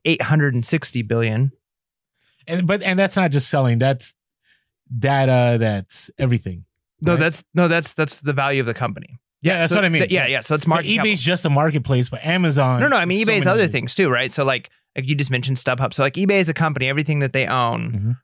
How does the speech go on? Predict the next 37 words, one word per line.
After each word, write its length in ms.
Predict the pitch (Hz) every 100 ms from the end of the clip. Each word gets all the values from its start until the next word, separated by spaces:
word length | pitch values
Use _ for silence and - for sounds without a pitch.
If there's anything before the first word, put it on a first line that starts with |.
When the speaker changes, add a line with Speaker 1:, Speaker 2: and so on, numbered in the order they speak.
| _
Speaker 1:
like, 120 | 123
their 140 | 131 151
value 580 | 135 156 156 127 117 113
is, 260 | 120 110 -
is 160 | 131
thirty, 300 | - 127 131 - -
thirty-two 340 | 151 143 143
billion. 400 | 127 117 110 123 - - _ _ -
Amazon 420 | 156 165 147 139
is 100 | 131
eight 160 | 143 135
hundred 280 | 139 147 135
sixty 300 | 147 135 135
billion. 420 | 123 120 120 120 - _ _ -
Poshmark 600 | 151 147 151 131 127 - -
is 280 | 135 131 120
thinking 260 | - 160 151
about 200 | 139 120
going 280 | 131 135 123
public 320 | 135 131 120
here 160 | - 127
pretty 180 | 131 123
soon. 400 | 147 156 170 175 _ _ _
Um, 320 | 127 117 110 -
they 580 | 131 135 131 127 120 -
had 160 | - 131
an 120 | 127
estimated 580 | 135 127 131 127 123 120 -
of 320 | 120 117 - - 123
a 40 |
hundred 420 | - 139 143 139 -
and 220 | 117 175
fifty 400 | - 165 - 151
million 680 | 143 139 139 139 135 135 - _ _
in 220 | 135 131 127
revenue. 640 | 127 131 131 131 127 127 - _ _ _ -
Um, 360 | 110 107 101